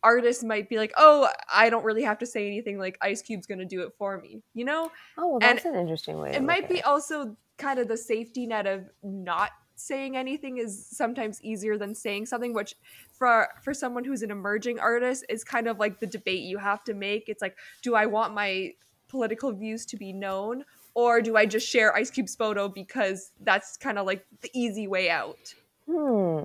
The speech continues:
Speaker 2: I would say one hundred percent on that if it weren't hip hop, 'cause hip hop usually doesn't give an F. <laughs>
Speaker 1: That's true. Hip
Speaker 2: And
Speaker 1: hop's
Speaker 2: so
Speaker 1: like,
Speaker 2: they're
Speaker 1: "No."
Speaker 2: like, "This is what I think, and this is what I don't think, and, you know, whatever."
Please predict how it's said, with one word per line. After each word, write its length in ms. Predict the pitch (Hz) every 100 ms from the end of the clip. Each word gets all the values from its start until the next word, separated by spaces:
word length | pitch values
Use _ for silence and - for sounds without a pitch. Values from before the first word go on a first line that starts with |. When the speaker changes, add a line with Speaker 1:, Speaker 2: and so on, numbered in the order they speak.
| - -
Speaker 2:
I 160 | 285
would 500 | 277 311 427 453 -
say 480 | - - 294 294 294
one 180 | 262 262
hundred 220 | 277 262 262
percent 280 | 247 240
on 140 | 226 226
that 140 | 214
if 100 | 202
it 80 | 185
weren't 220 | 180 180 175
hip 220 | 180 -
hop, 220 | 180 170
'cause 180 | 170 160
hip 140 | 175
hop 180 | 175 165
usually 280 | 160 151 151
doesn't 320 | 151 143 143
give 220 | 135 135 127
an 160 | 113
F. 280 | 87 - - _ -
<laughs> 100 | 202
Speaker 1:
That's 540 | 202 214 359 453 - -
true. 200 | 370 226
Hip 100 | 359
Speaker 2:
And 160 | 240 233
Speaker 1:
hop's 160 | 190
Speaker 2:
so 160 | 226 233
Speaker 1:
like, 100 | 226
Speaker 2:
they're 140 | 226 220
Speaker 1:
"No." 40 |
Speaker 2:
like, 220 | 208 202
"This 240 | 202 262 277
is 160 | 262
what 160 | 233 208
I 200 | 185 208
think, 480 | - 180 185 208 - _ _ -
and 160 | 196 202
this 160 | 240
is 160 | 247 220
what 180 | 196 202
I 140 | 190
don't 320 | 185 180 180
think, 320 | - 196 196 127
and, 400 | 170 180 175 - -
you 160 | 208
know, 200 | 202 185
whatever." 680 | 175 - 208 220 277 175